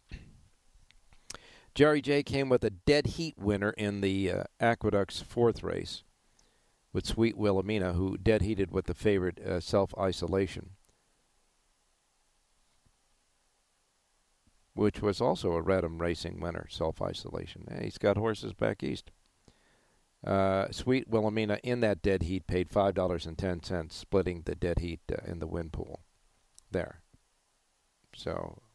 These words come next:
we give Jerry credit for that. And our boys at Woodbine,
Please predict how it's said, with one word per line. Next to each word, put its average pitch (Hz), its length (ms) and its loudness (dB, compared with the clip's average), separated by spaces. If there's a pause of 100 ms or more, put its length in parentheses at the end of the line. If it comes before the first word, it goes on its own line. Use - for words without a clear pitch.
we 98 120 -10
give 87 200 -6
Jerry 92 260 -2
credit 92 340 -2
for 127 140 0
that. 98 260 0 (680)
And 120 140 2
our 123 80 4
boys 151 380 4
at 143 80 -2
Woodbine, 180 640 0